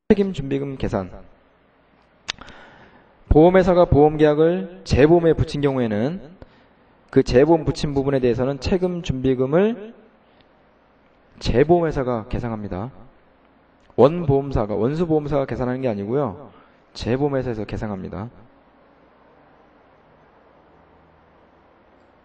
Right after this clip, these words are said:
그 다음에 요 밑에 재보험 계약에 대하여 금융감독위원회는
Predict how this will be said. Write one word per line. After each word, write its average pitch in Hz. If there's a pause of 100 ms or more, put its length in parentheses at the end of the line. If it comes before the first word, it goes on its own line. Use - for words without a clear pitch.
(960)
그 120
다음에 147 (380)
요 127
밑에 131
재보험 143
계약에 139
대하여 135
금융감독위원회는 131